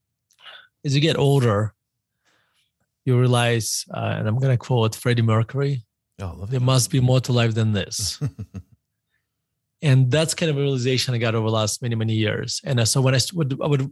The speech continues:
Speaker 1: when I would write articles about investing, and I would send them, send them out to my readers, they would, you know, be, be published on Financial Times and Market Watch or somewhere, or on the website, and I would send them out to our readers. I would also include a note,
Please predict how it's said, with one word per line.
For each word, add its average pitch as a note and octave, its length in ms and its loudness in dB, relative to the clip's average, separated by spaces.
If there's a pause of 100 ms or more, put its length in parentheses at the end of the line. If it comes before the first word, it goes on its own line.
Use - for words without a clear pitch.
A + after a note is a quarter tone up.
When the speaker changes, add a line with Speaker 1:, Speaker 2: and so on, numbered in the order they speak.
Speaker 1:
when D#3 160 2
I D3+ 40 2
would C#3+ 140 0
write D#3 220 2
articles A#2+ 480 -4
about A2 220 -2
investing, G#2+ 560 -2 (680)
and C3+ 120 2
I B2+ 40 2
would A#2+ 140 2
send C#3 300 2
them, C3 220 0 (100)
send - 200 0
them C#3+ 100 4
out C3 160 0
to C3 80 -6
my B2 100 2
readers, A#2 640 -2
they D3+ 100 0
would, D3+ 140 0
you D3 100 2
know, B2 60 -2
be, C#3+ 240 0 (100)
be C#3+ 80 -2
published B2 400 -2
on A#2+ 60 -2
Financial A#2+ 340 0
Times A2 280 -2
and A2 80 0
Market G#2 280 -2
Watch G#2 140 -6
or G#2 40 -6
somewhere, G#2 640 -2 (760)
or C3 160 0
on A#2 60 2
the A2+ 80 2
website, A2+ 460 0
and B2 80 0
I B2 40 2
would B2 100 0
send D3+ 160 0
them D#3 100 2
out C#3+ 140 0
to C#3 80 -2
our B2+ 60 2
readers. A#2+ 480 -2 (500)
I C#3 60 0
would D#3+ 120 2
also D3+ 280 0
include C#3 320 -2
a C3 60 2
note, B2 560 0